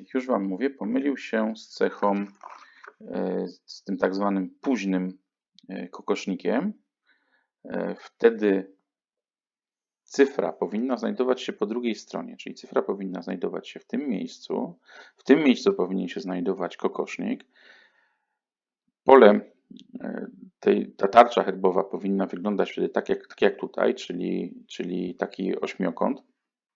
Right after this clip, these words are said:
Tylko że też to nie mogłoby być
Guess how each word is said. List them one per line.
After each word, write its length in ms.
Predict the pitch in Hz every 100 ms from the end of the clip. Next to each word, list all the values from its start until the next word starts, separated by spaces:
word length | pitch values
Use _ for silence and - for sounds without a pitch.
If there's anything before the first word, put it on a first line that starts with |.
| _ _
Tylko 300 | 127 - 127
że 120 | 120 123 - -
też 520 | 151 151 - - _ _ _ _ _ _ -
to 280 | - 107 -
nie 200 | 101 113
mogłoby 960 | 120 135 120 120 117 - _ - 98 101
być 500 | 95 95 - -